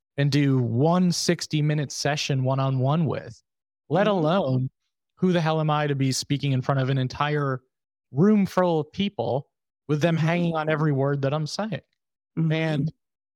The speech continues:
Speaker 1: that, though, for me, that feeling of "Who the hell am I?"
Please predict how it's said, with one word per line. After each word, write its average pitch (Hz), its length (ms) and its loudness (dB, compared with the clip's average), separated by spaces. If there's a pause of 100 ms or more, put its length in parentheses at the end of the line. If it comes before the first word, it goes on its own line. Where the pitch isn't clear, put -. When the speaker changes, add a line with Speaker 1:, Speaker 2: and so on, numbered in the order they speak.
(140)
Speaker 1:
that, 156 320 0
though, 139 300 2
for 123 200 -6
me, 131 520 0 (400)
that 151 180 -2
feeling 151 380 0
of 117 100 -6
"Who 135 140 -2
the 123 80 -2
hell 139 320 -4
am 127 100 -2
I?" 127 420 -2